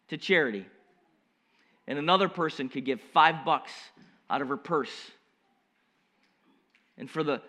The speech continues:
for the person given the five dollars, it's an act of God-glorifying worship because of her heart. And for the dude given thousands, it's an act of sinful hypocrisy.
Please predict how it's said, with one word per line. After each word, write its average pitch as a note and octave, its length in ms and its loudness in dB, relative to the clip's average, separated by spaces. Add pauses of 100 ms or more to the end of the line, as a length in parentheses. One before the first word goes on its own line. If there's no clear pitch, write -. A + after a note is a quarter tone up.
for D#3 100 -6
the C#3+ 100 -2
person F3 400 -2
given D#3 200 -4
the D3 80 -4
five D3 340 0
dollars, C3+ 460 0 (140)
it's C3+ 160 -6
an D3+ 100 -2
act C#3 200 2
of C3 60 -2 (140)
God-glorifying C#3+ 1040 0
worship C#3+ 400 -4
because A#2+ 320 -12
of B2 60 -10
her A2+ 100 -8
heart. A2 300 -4 (240)
And A#2+ 100 -12
for C3 140 -4
the B2 100 -4
dude C3 240 -2
given A#2+ 240 -4
thousands, G#2+ 540 -6
it's G#2+ 140 -12
an A2 120 -8
act A2+ 300 -6
of G2+ 80 -12
sinful G#2+ 400 -10
hypocrisy. - 600 -14